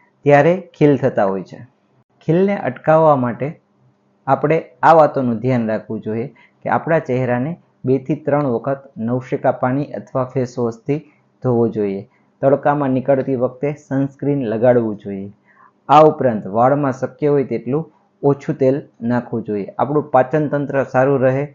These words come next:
તેનું પણ ખાસ ધ્યાન રાખવું જોઈએ. આ ઉપરાંત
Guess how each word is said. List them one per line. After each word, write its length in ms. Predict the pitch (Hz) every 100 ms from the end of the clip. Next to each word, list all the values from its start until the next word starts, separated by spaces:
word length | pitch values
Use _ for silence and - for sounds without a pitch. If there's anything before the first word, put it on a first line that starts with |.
| _ _ _ 139
તેનું 300 | 139 147 135
પણ 140 | 135
ખાસ 320 | 135 120 104 -
ધ્યાન 260 | 117 113 107
રાખવું 420 | 107 - 135 147 _ _ -
જોઈએ. 340 | 127 113 92 _ _ -
આ 140 | 147
ઉપરાંત 320 | 156 156 151